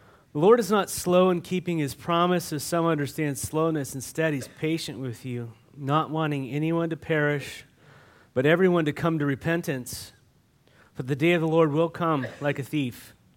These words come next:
and the heavens will disappear with a roar, the elements will be destroyed by fire, and the earth and everything done in it will be laid bare.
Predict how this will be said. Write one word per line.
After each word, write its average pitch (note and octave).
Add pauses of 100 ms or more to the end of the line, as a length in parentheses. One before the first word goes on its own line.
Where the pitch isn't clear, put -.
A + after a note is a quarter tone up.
(100)
and C#3
the C#3+
heavens E3
will D#3
disappear D#3
with C#3+
a C#3
roar, C#3+
the C3+
elements D3
will C#3+
be B2
destroyed C3+
by B2+
fire, C#3+
and B2
the C3
earth C#3+
and C3
everything C3
done C3
in C3+
it - (320)
will C3
be C3+
laid B2+
bare. C#3